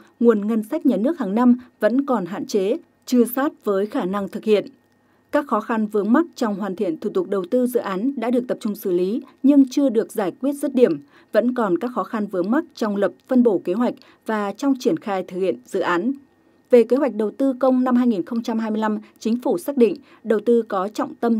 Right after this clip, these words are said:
trọng điểm, tập trung vào các lĩnh vực ưu tiên, đảm bảo cơ cấu đầu tư hài hòa, hợp lý, hiệu quả giữa các vùng miền, lĩnh vực, vừa gia tăng động lực tăng trưởng, vừa đảm bảo an sinh xã hội,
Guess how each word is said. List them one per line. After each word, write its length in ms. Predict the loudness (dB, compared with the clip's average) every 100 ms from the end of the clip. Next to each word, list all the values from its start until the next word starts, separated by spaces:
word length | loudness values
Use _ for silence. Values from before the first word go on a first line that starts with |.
| -2
trọng 200 | -6 0
điểm, 240 | 0 0 -2
tập 120 | -4 -2
trung 220 | -2 -2
vào 200 | -2 -4
các 120 | -2 -4
lĩnh 200 | -2 -2
vực 220 | -2 -2
ưu 140 | -6
tiên, 280 | 4 4 4 -4 -8
đảm 100 | -4
bảo 180 | -2 -4
cơ 200 | -4 -4 0
cấu 240 | 0 2
đầu 220 | 0 0 0
tư 140 | 0
hài 160 | 0 -6
hòa, 280 | -6 -6 -4
hợp 200 | -6 -2
lý, 280 | -2 -2 -2
hiệu 100 | -2
quả 260 | 0 0 -4 _ _
giữa 280 | -2 0 0
các 220 | -4 -2
vùng 260 | 0 0 -2
miền, 220 | 0 -2 -4 _
lĩnh 200 | -6 2
vực, 180 | 2 2 -10 _ _
vừa 280 | 2 2 0
gia 140 | -2
tăng 240 | -2 -4 -2
động 140 | -2
lực 260 | -4 -4 -6
tăng 160 | -6
trưởng, 260 | 2 2 2 -6 _ 4
vừa 180 | 4
đảm 180 | 4 -2
bảo 140 | 0 -2
an 200 | -4 -6
sinh 220 | -6 -6
xã 180 | -6 2
hội, 260 | 2 2